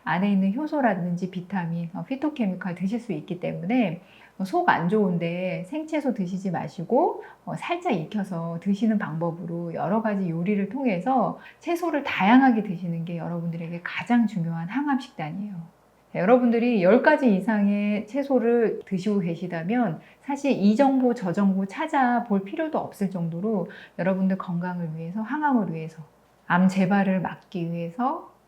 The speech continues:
가장 좋은 식단을 이미 하고 계시는 거다. 자, 그러면 다시 정리하면요. 우리가 항암 식단을 위해서 가장 중요한 거, 이전에 말씀드린 거 첫 번째,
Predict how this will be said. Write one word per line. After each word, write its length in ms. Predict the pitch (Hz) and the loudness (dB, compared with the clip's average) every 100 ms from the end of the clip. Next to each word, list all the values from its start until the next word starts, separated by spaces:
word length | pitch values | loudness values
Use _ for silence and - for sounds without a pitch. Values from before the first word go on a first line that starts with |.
| _ - | _ -6
가장 480 | - 180 311 320 | 0 4 6 4
좋은 420 | 254 190 185 220 240 | 2 2 2 2 2
식단을 600 | - - - 262 220 226 | 0 -6 0 2 4 2
이미 260 | 165 170 | 0 -2
하고 320 | 196 247 339 349 | -2 -2 2 2
계시는 400 | 220 - 175 165 | 2 -2 -6 -6
거다. 220 | 175 - - _ _ _ - - | -12 -16 -20 _ _ _ -20 -10
자, 120 | 190 170 | -6 2
그러면 500 | 254 262 233 233 208 | 4 6 4 4 2
다시 300 | 185 202 254 | 0 0 0
정리하면요. 1000 | 185 180 196 180 165 165 180 190 160 - - _ - | 2 2 2 0 -2 -4 -2 -2 -4 -8 -12 _ -2
우리가 440 | 220 190 220 233 | 2 4 4 4
항암 460 | 208 311 330 339 330 | 2 2 2 2 -2
식단을 440 | - - 226 196 | 0 2 4 2
위해서 220 | 165 170 | 0 -4
가장 440 | 208 - 180 285 262 | -4 -2 4 4 4
중요한 460 | - 170 175 170 | 0 -2 -4 -6
거, 480 | 175 175 185 190 175 - - - | -6 -4 0 -2 -4 -10 -16 -6
이전에 340 | 185 180 196 190 | -2 0 2 0
말씀드린 420 | 175 - 175 170 | -2 -2 -2 -2
거 60 | 180 | -2
첫 280 | 277 302 | -4 -2
번째, 600 | - 240 196 226 277 339 | 4 4 4 2 0 0